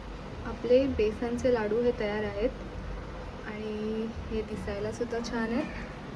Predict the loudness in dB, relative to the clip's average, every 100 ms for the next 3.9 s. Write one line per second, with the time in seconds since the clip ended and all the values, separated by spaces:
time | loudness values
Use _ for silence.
0 | -8 -8 -8 -6 -4 0 6 6 4 0
1 | 0 0 -2 -4 -6 -6 -8 -10 -10 -10
2 | -4 0 2 4 2 2 0 0 2 2
3 | 4 4 4 4 0 -4 -2 0